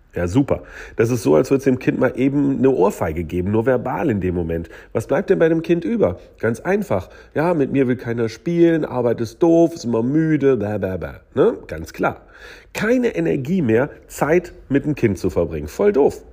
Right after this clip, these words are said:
Aber so auch keine Energie, Zeit mit Freunden zu verbringen. Ja, vielleicht, wenn die anrufen, sagen, „Ey, lass uns noch irgendwie in die Stadt gehen und was trinken, wie auch immer.“ „Oh, nee, ich bin müde, ich will, ne, ne, ne.“ So.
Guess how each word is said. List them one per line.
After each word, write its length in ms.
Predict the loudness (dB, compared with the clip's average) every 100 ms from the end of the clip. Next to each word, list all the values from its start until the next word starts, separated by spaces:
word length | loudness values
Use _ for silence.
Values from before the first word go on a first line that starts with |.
| -20 -20 -20 -18 -8
Aber 240 | 0 2 4
so 180 | 4
auch 140 | 4 2
keine 300 | 0 2 2
Energie, 420 | 2 0 0 -2
Zeit 320 | -2 -6 -4
mit 160 | -2 -4
Freunden 540 | -2 2 4 2 -2
zu 180 | -4 -4
verbringen. 760 | 0 -2 2 2 2 0 -2 -2
Ja, 180 | -4 -4
vielleicht, 320 | -4 -4 -2
wenn 80 | -4
die 120 | -2
anrufen, 360 | 0 0 0
sagen, 220 | -2 -4 -2
„Ey, 240 | -2 0
lass 200 | -2 -6
uns 120 | -6
noch 80 | -4
irgendwie 200 | -2 -2
in 40 | -2
die 80 |
Stadt 240 | -2 -4 -4
gehen 180 | -2 0
und 60 |
was 140 | -2 -2
trinken, 300 | -4 -2 0
wie 80 |
auch 120 | 0 0
immer.“ 220 | -6 -4
„Oh, 20 |
nee, 300 | -2 0 0
ich 100 | -2
bin 220 | -4 -2
müde, 540 | 0 0 2 2 2 0
ich 160 | 0
will, 160 | 0 0
ne, 120 | 0
ne, 240 | -2 -6 -2
ne.“ 220 | 0 0
So. 240 | 0 -4